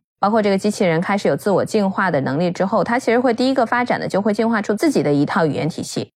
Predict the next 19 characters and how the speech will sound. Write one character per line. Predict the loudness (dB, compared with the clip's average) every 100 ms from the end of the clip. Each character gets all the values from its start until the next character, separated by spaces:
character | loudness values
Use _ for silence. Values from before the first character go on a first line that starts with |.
| _
自 | 0
己 | 2 2
一 | 2
套 | 2 0
思 | 2
维 | 2 2
体 | -2
系。 | -6 -8 -10 _ _ _ _
所 | 2
以 | 2
这 | 4
个 | 2
时 | 4
候 | 4
你 |
就 | 4
会 | 2
发 | 2 0
现， | 0 0 -4